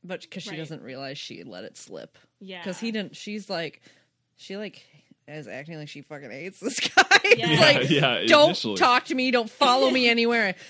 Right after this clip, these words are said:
Speaker 1: Well,
Speaker 3: Well,
Speaker 1: Gloria.
Speaker 3: she thinks she's, she's a stalker at this
Speaker 1: That's
Speaker 3: point.
Speaker 1: true. And Gloria said that, um, she can't fucking talk to him at all or, like,
Speaker 2: Oh,
Speaker 1: be
Speaker 2: right.
Speaker 1: involved
Speaker 2: Like,
Speaker 1: with him because
Speaker 2: she'll,
Speaker 3: Mm-hmm.
Speaker 2: she's holding, like, the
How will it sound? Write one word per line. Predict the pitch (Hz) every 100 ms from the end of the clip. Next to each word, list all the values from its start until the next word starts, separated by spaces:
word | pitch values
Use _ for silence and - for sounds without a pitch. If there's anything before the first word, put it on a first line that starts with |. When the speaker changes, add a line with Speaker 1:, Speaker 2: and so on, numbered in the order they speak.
| - _
Speaker 1:
Well, | 208 190
Speaker 3:
Well, |
Speaker 1:
Gloria. | - 208 202 208 220 208
Speaker 3:
she | 180
thinks | 98 90
she's, | - 101
she's | 95 95
a | 85
stalker | - 104 127 - -
at | -
this | 98
Speaker 1:
That's | - 226 214
Speaker 3:
point. | -
Speaker 1:
true. | 190 175 -
And | 196 202
Gloria | 190 175 175 175 170
said | - 156
that, | 156 147 143 -
um, | - 90 90 92 -
she | - - 160
can't | - 170 147 143 -
fucking | 165 139 147 143 143 143
talk | - 143 -
to | - 135
him | 80 101 110
at | 107
all | 95 92 90 80
or, | 101
like, | 90 92 82 - _
Speaker 2:
Oh, | 226 220
Speaker 1:
be | 208
Speaker 2:
right. | 180 185
Speaker 1:
involved | 160 143 151 202
Speaker 2:
Like, | 208
Speaker 1:
with | 185
him | 135 139
because | 156
Speaker 2:
she'll, | 269 254 254
Speaker 3:
Mm-hmm. | 190 175 165
Speaker 2:
she's | - - 247 233
holding, | 247 226 233 226
like, | 196 185
the | 190 175